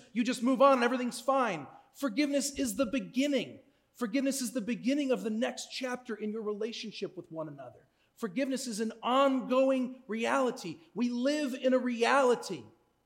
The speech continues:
of forgiveness. Jesus says, "Forgive people," and Peter says, "How many times? Seven times?" And Jesus says, "Seven times, seventy times." And we go, "Well, let me see, seven times seventy equals four hundred and ninety. That means, okay,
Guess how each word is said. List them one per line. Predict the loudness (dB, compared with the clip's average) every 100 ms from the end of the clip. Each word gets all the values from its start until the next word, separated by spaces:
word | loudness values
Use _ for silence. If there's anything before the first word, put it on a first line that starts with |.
| _
of | -6 -4
forgiveness. | -8 -8 -10 -12 -16 -16 -18 _ _ _ _ _ _ _ _ -6
Jesus | -2 0 0 0 6
says, | 6 4 -10 -20 -20 -6
"Forgive | -4 2 2 0 2
people," | 0 2 -2
and | 0
Peter | 0 0
says, | -2 0
"How | 2
many | 2
times? | 2 0 0
Seven | 2 4 4 0
times?" | 0 2 2 2 -2 -8 -6
And | -2
Jesus | -2 -2 2
says, | 2 2 8
"Seven | 10 10 4
times, | 2 2 2 0
seventy | 0 0 -2 -6
times." | -2 -2 -2 -8 -16 -18 _ -4
And | -2
we | 2 2 0 -2 0
go, | 4 4 2 2
"Well, | 2
let |
me | 2
see, | 0 -2
seven | 0 0 -2
times | -4 -4 -2
seventy | 0 0 -2 -4 -8 -10
equals | -10 -8 -6 -6 -4
four | -4 -2
hundred | -4 -4 -4 -4
and | -6 -4
ninety. | -4 -4 0
That | 2 2
means, | 0
okay, | 0 4 4 4